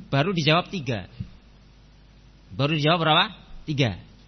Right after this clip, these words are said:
Yang pertama tadi, menyesal. Ya, yang kedua berazam.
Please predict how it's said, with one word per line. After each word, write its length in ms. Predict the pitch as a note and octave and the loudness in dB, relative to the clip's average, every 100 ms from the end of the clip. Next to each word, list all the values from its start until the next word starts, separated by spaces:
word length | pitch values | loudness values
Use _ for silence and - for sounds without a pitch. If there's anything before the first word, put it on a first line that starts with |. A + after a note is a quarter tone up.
| - - - - | -20 -20 -20 -8
Yang 120 | C#3+ | -4
pertama 320 | D3+ D3+ D#3+ E3+ | 0 2 4 4
tadi, 400 | E3 F#3 A#3 - - - - - | 4 4 2 -8 -20 -20 -20 -4
menyesal. 640 | B2 C#3+ D#3 D#3 C3+ G#2 - - - - - - | 0 2 6 6 6 2 -8 -20 -20 -20 -20 -12
Ya, 160 | A2 D#3 | 0 4
yang 160 | E3+ E3 | 4 4
kedua 240 | D#3 F#3+ | 2 4
berazam. 720 | D#3+ - D#3+ D3 F3+ C#3+ A2 | 4 4 4 6 4 4 -4